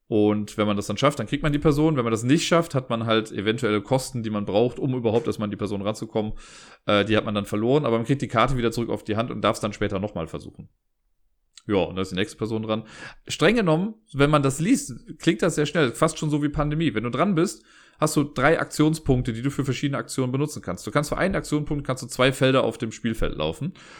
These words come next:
Oder du kannst, jetzt hab ich schon fast vergessen, was du machen kannst. Du kannst jemanden, äh, angreifen. Du kannst also je-, versuchen, jemanden zu rekrutieren. Du kannst eine Karte ziehen. Es gibt irgendwie verschiedene Decks, von denen du ziehen kannst.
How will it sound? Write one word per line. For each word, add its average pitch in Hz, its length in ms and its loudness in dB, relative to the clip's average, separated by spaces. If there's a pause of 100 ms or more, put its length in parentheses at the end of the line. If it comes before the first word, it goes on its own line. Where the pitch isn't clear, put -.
(200)
Oder 156 340 6
du 139 100 -2
kannst, 127 640 -2 (240)
jetzt - 100 -18
hab 104 60 -4
ich 95 80 -6
schon 98 80 -10
fast - 240 -8
vergessen, 113 260 -4
was 82 80 -10
du 87 60 -12
machen 87 160 -10
kannst. 87 180 -12
Du - 60 -14
kannst 120 240 -4
jemanden, 95 460 -2
äh, 87 420 0
angreifen. 139 1040 0 (640)
Du - 80 -20
kannst 120 200 0
also 104 160 0
je-, 104 140 -2
versuchen, 120 260 -2
jemanden 110 240 -2
zu 107 120 -6
rekrutieren. 147 880 -2 (500)
Du 117 140 -4
kannst 113 560 -2
eine 110 100 -2
Karte 117 440 2
ziehen. 170 360 -2
Es 139 100 -6
gibt 110 140 -8
irgendwie 107 140 -6
verschiedene 110 320 -8
Decks, 113 180 -4
von 107 100 -6
denen 98 180 -4
du - 40 -16
ziehen 151 240 -4
kannst. 151 480 -8